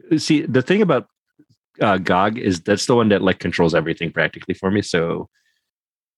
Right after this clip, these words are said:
I can see on here, like, what I have as far as subscription wise. Let's see, there's gog, there's Epic.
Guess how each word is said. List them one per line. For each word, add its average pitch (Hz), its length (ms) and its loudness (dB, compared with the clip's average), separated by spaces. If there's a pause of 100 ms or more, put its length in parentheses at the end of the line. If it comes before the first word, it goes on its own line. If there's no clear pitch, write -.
(300)
I 104 60 0
can 92 160 -2
see 92 280 2
on 82 160 2
here, 87 280 2
like, 80 260 0 (260)
what 82 160 -2
I 82 80 0
have 82 440 0 (140)
as 95 120 0
far 90 120 2
as 87 80 0
subscription 95 600 0
wise. 117 460 -2 (1400)
Let's - 140 -20
see, 71 200 -4
there's 78 260 -8
gog, 101 400 2
there's 92 200 0
Epic. 95 680 2